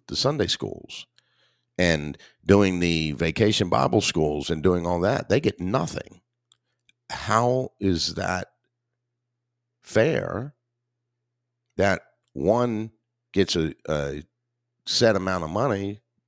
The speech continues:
but the other that's doing a similar thing is not getting the money? And the objective in this is just to bring about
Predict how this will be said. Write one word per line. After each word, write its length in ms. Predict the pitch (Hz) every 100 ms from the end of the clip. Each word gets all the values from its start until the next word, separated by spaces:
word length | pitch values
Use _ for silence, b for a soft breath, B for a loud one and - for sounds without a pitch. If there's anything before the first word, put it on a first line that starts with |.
| _ -
but 160 | 87
the 120 | 80
other 380 | 98 139 104 107
that's 300 | 120 85 -
doing 300 | - 90 80
a 60 | 82
similar 440 | - 104 82 71
thing 520 | - 139 - 92 175 - b b b b b _ _ _ _ _
is 520 | 104 92 85 - - -
not 320 | 95 95 87
getting 480 | 95 87 82 82 - _ _ _ _ _ -
the 80 |
money? 360 | 98 156 - -
And 160 | 98 104
the 120 | 107
objective 520 | 117 143 78 - 82
in 160 | 85 80
this 240 | 98 -
is 120 | 76
just 240 | 71 80 -
to 40 |
bring 220 | 71 82 80
about 440 | 71 71 76